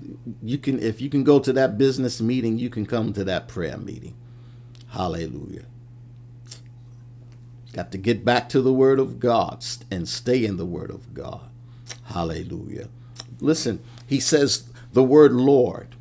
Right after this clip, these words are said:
uh, and he repeats the word Lord often in his, in the writings talking about Habakkuk, but in his prayer, uh, he's praying to the Lord because revival comes from heaven. Remember I said if we're gonna have revival,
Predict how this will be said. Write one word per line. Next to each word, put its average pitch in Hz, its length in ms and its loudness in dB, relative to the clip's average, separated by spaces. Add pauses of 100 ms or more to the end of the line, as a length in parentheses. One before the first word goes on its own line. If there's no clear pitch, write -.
(360)
uh, 87 360 -4
and 98 120 -10
he 101 140 -8
repeats - 460 -6
the 127 80 -2
word 120 280 2
Lord 107 400 0
often 110 540 0
in 95 140 -4
his, 92 400 -10
in 101 360 -6
the 104 80 -8
writings 98 460 -6
talking 101 320 -6
about 95 260 -2
Habakkuk, 104 480 -6
but 95 160 -4
in 110 140 -4
his 110 180 -6
prayer, 127 500 0 (640)
uh, 101 240 0
he's 101 180 -8
praying 135 340 -2
to 127 100 -2
the 120 120 0
Lord 120 260 2
because 113 360 -4
revival 117 560 0
comes 113 340 -4
from 107 220 -4
heaven. 127 360 -4
Remember 98 480 -6
I 104 120 -6
said 117 300 -2
if 95 100 -8
we're 104 100 -4
gonna 113 280 -2
have 110 220 -2
revival, 117 680 -2